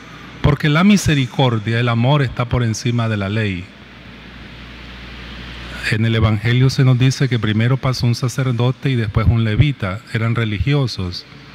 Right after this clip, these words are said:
pero estos religiosos estaban a-,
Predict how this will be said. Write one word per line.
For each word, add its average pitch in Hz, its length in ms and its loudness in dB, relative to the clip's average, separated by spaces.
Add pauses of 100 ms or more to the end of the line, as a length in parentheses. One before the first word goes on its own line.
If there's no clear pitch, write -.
(440)
pero 127 160 2
estos 147 200 0
religiosos 147 760 2
estaban 139 680 0 (220)
a-, 117 240 -4